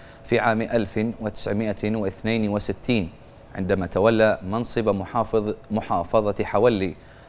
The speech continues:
أما في عام ألف وتسعمائة وثمانية وسبعين تولى حقيبة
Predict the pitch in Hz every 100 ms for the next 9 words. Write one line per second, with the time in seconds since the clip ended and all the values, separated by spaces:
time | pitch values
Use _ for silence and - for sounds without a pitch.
0 | - 104 101 101 107 98 107 107 120 110
1 | 120 110 101 - 104 107 110 107 98 -
2 | 101 101 110 107 104 98 - 95 110 104
3 | 82 - - - - - 90 110 107 101
4 | 104 - 110 104